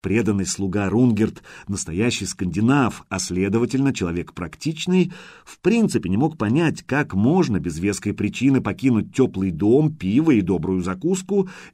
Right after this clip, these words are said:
и отправиться шастать по ночному зимнему лесу.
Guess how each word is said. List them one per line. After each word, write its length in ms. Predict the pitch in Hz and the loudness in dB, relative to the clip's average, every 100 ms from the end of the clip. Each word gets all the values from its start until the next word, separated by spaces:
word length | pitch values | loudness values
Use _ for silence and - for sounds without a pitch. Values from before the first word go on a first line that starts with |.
| - | -4
и 60 | |
отправиться 640 | 101 - - 82 92 - | -4 -6 -8 -4 -4 -4
шастать 600 | 95 - 90 110 175 156 | -6 -4 -4 -2 -4 -4
по 100 | - | -2
ночному 480 | 104 82 - 85 87 | -2 -2 -6 -4 -4
зимнему 420 | 87 92 87 117 | -2 -2 0 4
лесу. 480 | 180 160 87 - - | 6 6 4 -4 -16